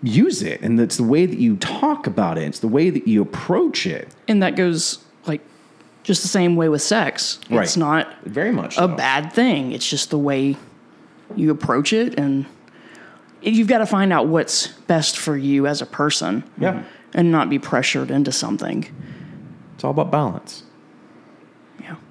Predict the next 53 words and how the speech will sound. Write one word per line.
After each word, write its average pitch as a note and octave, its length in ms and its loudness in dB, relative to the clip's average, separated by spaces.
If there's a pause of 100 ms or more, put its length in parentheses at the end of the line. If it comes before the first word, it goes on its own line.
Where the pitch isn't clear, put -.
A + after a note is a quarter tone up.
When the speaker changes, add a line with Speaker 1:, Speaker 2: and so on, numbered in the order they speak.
(260)
Speaker 1:
Some G#2+ 180 0
people F3 200 0
Speaker 2:
It's, - 100 -2
it's F3+ 80 -2
not A3 160 4
Speaker 1:
choose D#3+ 80 -2
Speaker 2:
black D3 240 0
or D3+ 60 -6
white. D#3 320 -4
Speaker 1:
It's - 240 -4
not C#3 180 2
black F#2 240 -2
and E2+ 80 -4
white. E2+ 160 -4
This F3+ 240 2
is D#4 100 0
how F#3 120 4
we A#3 180 4
got, C3 360 0 (340)
this B3+ 180 2
is A4+ 140 2
the G4 160 0
beauty A2+ 500 2
of D#2+ 160 -4
this F#2 160 0
podcast - 640 -2
now. D#2+ 220 -2
We've B2 160 2
gotten F4 280 2
to G3+ 120 0
where, F#3+ 100 4
like, B2 160 4
the - 80 0
last D3+ 260 2
couple E3+ 240 0
episodes, F#2+ 440 -2
we're F#2+ 60 2
like, - 180 2
"You A#2+ 100 -2
know C#3+ 100 2
what? G4+ 160 -2
This D4 160 0
is E4+ 120 -2
gray." B3 400 0 (580)
And F#2 100 -6
that's F#2 200 -2
why F#2+ 200 4
our F#2+ 280 0
podcast F2 560 -2
is E2 100 -6
called F2+ 400 -4
The F#2 80 -4
Gray. F#2+ 380 -2